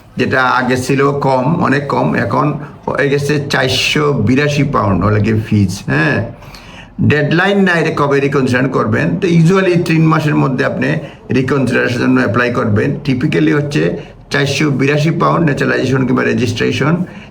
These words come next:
এবং, আহ, পাঁচশো ঊননব্বই পাউন্ড এটা যদি আপনি রিকনসিডারের জন্য বলেন, right, certificate of entitlement to right of abode, অর্থাৎ right of abode-এর জন্য যখন আপনি রিকনসিডারেশনের জন্য অ্যাপ্লাই করবেন পাঁচশো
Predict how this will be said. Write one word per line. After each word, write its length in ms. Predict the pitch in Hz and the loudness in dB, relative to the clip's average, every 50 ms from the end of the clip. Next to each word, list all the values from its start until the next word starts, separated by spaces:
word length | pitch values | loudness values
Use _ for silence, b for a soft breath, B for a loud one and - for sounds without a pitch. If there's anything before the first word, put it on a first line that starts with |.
| B - | B -4
এবং, 580 | 127 123 123 127 143 143 139 156 170 175 175 B B B B B B B - | -2 -2 0 0 0 0 0 0 -2 -2 -4 B B B B B B B -4
আহ, 880 | 123 120 120 120 117 117 113 110 110 110 107 107 101 - - - - - - - 55 - - - - - - | -2 0 2 2 2 2 2 2 2 2 2 2 0 0 -2 -4 -4 -4 -2 -2 -2 -4 -6 -8 -8 -4 -2
পাঁচশো 340 | 131 139 - - - 156 | -2 -2 -2 -2 -2 0
ঊননব্বই 420 | 151 147 143 147 143 127 131 156 151 | 0 2 2 2 2 2 2 2 0
পাউন্ড 420 | 151 156 160 156 143 139 117 117 | 2 0 0 0 2 0 0 0
এটা 180 | 104 101 107 123 | 0 0 0 0
যদি 220 | 120 127 120 123 | 0 0 0 0
আপনি 340 | 120 120 - - 120 120 120 | 0 0 0 0 0 0 0
রিকনসিডারের 580 | 113 127 127 143 131 123 123 - 131 123 127 127 | 0 0 0 0 -2 -2 -2 -2 0 2 2 2
জন্য 140 | 131 135 | 2 2
বলেন, 360 | 123 117 120 120 120 131 143 131 | 0 0 0 0 0 0 0 0
right, 380 | 117 123 123 123 127 139 - - - - - B B B B B B B - | 0 0 0 0 0 -2 -4 -6 -12 -16 -20 B B B B B B B -4
certificate 500 | - 131 131 127 135 127 - 147 143 156 | -2 -2 0 0 0 0 0 0 0 0
of 100 | 143 147 | 0 0
entitlement 640 | 139 127 127 143 135 127 147 139 131 127 135 127 120 | 0 0 0 0 0 0 0 0 2 0 0 0 0
to 120 | 139 135 123 | 0 0 0
right 200 | 123 120 123 113 | 0 0 0 -2
of 100 | 120 117 | -2 -2
abode, 220 | 117 107 107 107 101 | 0 0 0 0 0
অর্থাৎ 180 | - - 123 | 0 -2 0
right 200 | 123 139 143 143 | 0 0 0 0
of 60 | 156 | 0
abode-এর 240 | 151 143 143 143 131 | 0 0 0 0 0
জন্য 240 | 131 139 131 127 120 | 0 0 0 2 0
যখন 180 | 120 123 123 123 | 0 0 0 0
আপনি 240 | 120 113 120 123 | 0 0 0 0
রিকনসিডারেশনের 560 | 123 123 127 120 113 110 117 120 120 123 127 123 | 0 0 -2 -2 -2 -2 -2 -2 0 0 0 0
জন্য 120 | 123 120 | 0 -2
অ্যাপ্লাই 280 | 120 101 110 123 131 110 | -2 0 -2 -2 -2 -2
করবেন 440 | 120 117 113 101 107 127 147 170 - B B B B B B B - - - - - | -2 -2 0 0 0 0 0 -2 -4 B B B B B B B -20 -20 -20 -10 -4
পাঁচশো 840 | - 151 143 143 143 143 - - - - 160 160 160 170 175 170 - | -2 0 0 0 0 -2 -2 -2 -2 0 0 2 0 0 -2 -4 -8